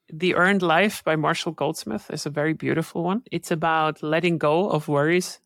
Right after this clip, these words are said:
And it also hints a little bit of what I just said, like, being insufferable and, like, caring so much what other people think.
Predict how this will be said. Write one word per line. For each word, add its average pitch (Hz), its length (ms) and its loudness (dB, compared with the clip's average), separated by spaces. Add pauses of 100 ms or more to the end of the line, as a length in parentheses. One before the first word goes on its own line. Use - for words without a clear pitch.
(680)
And 156 120 2
it 156 120 0
also 170 300 2
hints 160 260 0
a 165 40 2
little 156 260 2
bit 151 200 -2
of 143 560 -4 (640)
what 156 300 2
I 151 100 4
just 147 220 -2
said, 156 340 0
like, 147 180 0
being 151 200 0
insufferable 151 720 -2
and, 143 100 -4
like, 143 140 -6
caring 156 320 0
so 147 180 -4
much 151 220 -4
what 139 100 -4
other 147 160 -2
people 147 260 -12
think. 165 300 -4